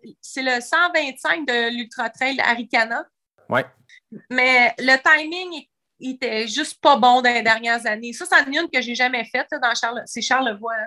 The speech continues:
Speaker 2: Ouais, exact.
Speaker 1: Puis, euh, j'avais ta-, j'étais inscrite pour le soixante-sept une année, puis ça a pas donné.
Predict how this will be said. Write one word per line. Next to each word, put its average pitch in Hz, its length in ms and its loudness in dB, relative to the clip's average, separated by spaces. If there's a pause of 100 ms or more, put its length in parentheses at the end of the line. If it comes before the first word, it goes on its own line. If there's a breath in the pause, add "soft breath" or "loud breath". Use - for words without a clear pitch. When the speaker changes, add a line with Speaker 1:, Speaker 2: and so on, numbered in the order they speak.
(260)
Speaker 2:
Ouais, 120 220 2
exact. 110 640 -6
Speaker 1:
Puis, - 180 -6 (140)
euh, 202 640 0 (560)
j'avais 233 320 4
ta-, 294 200 4
j'étais 285 280 -2
inscrite 381 360 -4
pour 294 160 -10
le 247 120 2
soixante-sept 302 840 0
une 262 160 2
année, 247 400 -2
puis - 80 -16
ça 220 120 2
a 214 40 -4
pas 233 160 0
donné. 220 640 -4